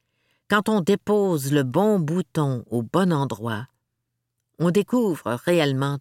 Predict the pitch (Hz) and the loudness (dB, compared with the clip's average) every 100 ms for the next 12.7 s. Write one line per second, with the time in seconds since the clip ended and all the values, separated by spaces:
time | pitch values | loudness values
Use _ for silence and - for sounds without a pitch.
0 | - 175 - 139 120 - 131 127 135 131 | -4 -6 -4 -6 -8 -6 -6 -2 -2 -2
1 | 151 151 151 - _ _ _ - - 175 | -6 -10 -18 -20 _ _ _ -6 -2 0
2 | 139 131 - 131 135 143 117 113 110 123 | -2 -4 -2 0 0 -2 -2 -4 -2 -2
3 | 131 - 110 117 - 185 165 156 127 139 | -2 -4 -6 -6 -6 -4 -2 -2 0 -2
4 | 143 165 170 120 113 131 143 - 180 175 | -2 -2 -2 -4 -2 -4 -4 -6 -8 -8
5 | - 139 113 107 95 95 - 101 _ _ | -6 -4 -4 -6 -10 -16 -20 -20 _ _
6 | _ _ _ _ _ _ - 202 - - | _ _ _ _ _ _ -4 -4 -2 -2
7 | 120 151 - - - - 196 185 131 123 | -2 -2 -12 -16 -8 -2 -2 -2 -8 -10
8 | - - 135 - _ - - 110 120 151 | -8 -8 -8 -8 _ -20 -12 -8 -4 -4
9 | 131 - 190 - 156 - 131 117 107 - | -4 -6 -8 -6 -10 -6 -6 -8 -10 -14
10 | 76 _ _ - _ _ _ _ _ _ | -14 _ _ -20 _ _ _ _ _ _
11 | _ _ _ - 175 - 208 - 247 - | _ _ _ -2 0 0 -2 0 -4 0
12 | 143 123 113 - 170 185 | -2 -2 -6 -6 -4 -4